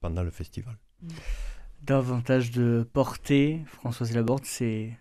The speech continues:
Speaker 3: pour ça aussi que vous participez avec, euh, le C C F D Terre Solidaire à ce festival du cinéma des droits de l'homme.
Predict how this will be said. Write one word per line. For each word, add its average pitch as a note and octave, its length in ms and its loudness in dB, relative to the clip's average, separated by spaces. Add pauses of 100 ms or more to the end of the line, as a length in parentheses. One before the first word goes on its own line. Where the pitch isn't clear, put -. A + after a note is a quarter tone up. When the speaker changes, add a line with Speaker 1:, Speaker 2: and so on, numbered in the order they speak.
Speaker 3:
pour B2 200 -6
ça B2 160 2
aussi A#2 260 -2
que B2 60 -6
vous A#2+ 240 0
participez B2 720 -4
avec, A#2+ 320 -2
euh, A2+ 140 0 (300)
le B2 60 -2
C A2 140 -2
C A2 100 -2
F A2 40 -2
D A#2 120 0
Terre - 200 -10
Solidaire A2 320 -2
à - 20 0
ce A#2+ 140 -10
festival A2 360 -8
du G#2+ 140 -4
cinéma G#2+ 300 -4
des G#2+ 80 -4
droits G#2 140 -6
de G2+ 40 -8
l'homme. G#2+ 140 -6